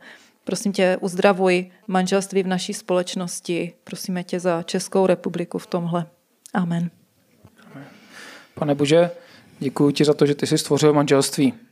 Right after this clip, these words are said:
Speaker 2: Že jsi stvořil člověka ke svému obrazu a že jsi člověka stvořil jako,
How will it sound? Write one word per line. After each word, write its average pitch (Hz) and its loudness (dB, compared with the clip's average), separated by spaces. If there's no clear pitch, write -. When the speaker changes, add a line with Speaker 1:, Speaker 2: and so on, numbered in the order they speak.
Speaker 2:
Že 151 -4
jsi 151 -8
stvořil 160 2
člověka 160 4
ke - 2
svému 165 2
obrazu 147 4
a 143 6
že 143 0
jsi 165 -8
člověka 147 0
stvořil 156 4
jako, 151 0